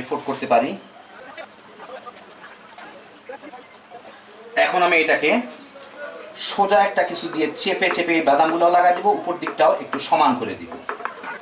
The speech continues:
তো দেখেন এই মোটামুটি হইল। এখন এটাকে আমি বাইরেই রাখবো, ফ্রিজ ট্রিজে রাখার দরকার নেই, normally এটা ঠান্ডা হয়ে যাবে। ঠান্ডা হওয়ার জন্য আমি বাইরে রেখে দিব, ঠান্ডা হোক।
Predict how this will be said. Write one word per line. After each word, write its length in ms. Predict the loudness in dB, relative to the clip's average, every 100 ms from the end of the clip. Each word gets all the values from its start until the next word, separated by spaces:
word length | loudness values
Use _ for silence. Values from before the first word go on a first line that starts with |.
| -18 -20 -20 -20 -20 -20 -20 -20 -20 -20 -20 -20 -20 -20 -20 -20 -20 -20 -20 -20 -20 -20 -20 -18 -18 -20 -18 -18 -20 -20 -20 -18 -4
তো 60 | 0
দেখেন 180 | 2 2
এই 60 | 2 2
মোটামুটি 300 | 2 2 0
হইল। 140 | 2 4 4 2 -8 -18 -8 0 2
এখন 140 | 4 4
এটাকে 200 | 4 4
আমি 100 | 2 4
বাইরেই 300 | 4 2 2 2
রাখবো, 220 | 4 2 2 -4 -14 -14
ফ্রিজ 180 | -8 -8 -6
ট্রিজে 200 | 0 2
রাখার 160 | 4 4
দরকার 180 | 4 4 2
নেই, 100 | 0 -2 -10 -4 2
normally 400 | 4 4 4 2 0
এটা 140 | 2 2 0 -6 -4
ঠান্ডা 240 | 0 2 2
হয়ে 120 | 2 -4
যাবে। 160 | -12 -16 -20 -20 -20 -4
ঠান্ডা 220 | 0 4
হওয়ার 140 | 4 4
জন্য 120 | 2 0
আমি 80 | 0
বাইরে 180 | 0 -2
রেখে 140 | -2 0
দিব, 100 | 0 0 0
ঠান্ডা 240 | 2 2
হোক। 120 | 0